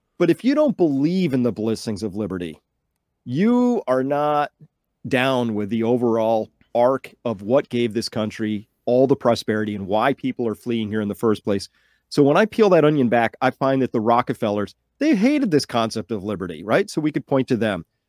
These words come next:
But a lot of these billionaires or whoever they are, you know, the Pritzkers who are funding all the trans, you know, you know, stuff, and,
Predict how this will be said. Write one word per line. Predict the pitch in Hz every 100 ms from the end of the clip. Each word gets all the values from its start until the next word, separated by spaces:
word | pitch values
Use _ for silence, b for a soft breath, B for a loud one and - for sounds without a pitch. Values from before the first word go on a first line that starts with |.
| _ _
But | 180
a | 185
lot | 196 247
of | 285
these | 254 175
billionaires | 143 151 185 214 233 233
or | 185 165
whoever | 180 180
they | 190 196
are, | 202 214 - _ _
you | 156
know, | 170
the | 151
Pritzkers | - 151 - 175 165
who | 156
are | 131
funding | - 139 147
all | 147
the | 135
trans, | - - 131 135 135 127 - - -
you | 127
know, | 123 120 113 _ _ _ _ _ -
you | -
know, | 117 -
stuff, | - 127 123 123 110
and, | 101